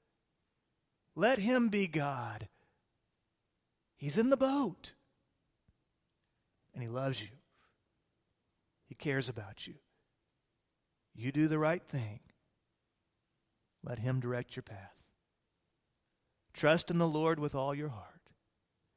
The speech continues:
Lean not unto your own understanding. In all your ways, acknowledge him, and he will direct your path. You say, "But Laj, what if I die?" Heaven's in your future.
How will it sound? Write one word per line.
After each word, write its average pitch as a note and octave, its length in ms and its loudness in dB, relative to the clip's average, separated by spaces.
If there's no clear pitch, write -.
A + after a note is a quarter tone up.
Lean D#3 380 4
not E3 360 6
unto C#3+ 180 -6
your C3 160 0
own C#3 180 0
understanding. G#2+ 720 -6
In B2+ 140 -4
all F#3 300 10
your G3+ 200 6
ways, F#3 560 6
acknowledge D#3+ 720 2
him, D3 600 -2
and B2+ 160 -10
he B2+ 140 -2
will C3+ 120 -2
direct A#2 400 -8
your A#2 100 -12
path. G#2+ 360 -18
You G#3 100 -6
say, C#4+ 140 0
"But C4+ 120 6
Laj, D4+ 260 6
what E4 160 10
if F4 100 6
I D#4+ 140 12
die?" B3 680 10
Heaven's B3 400 -2
in C#3 100 2
your A#2 140 -2
future. A2+ 500 -8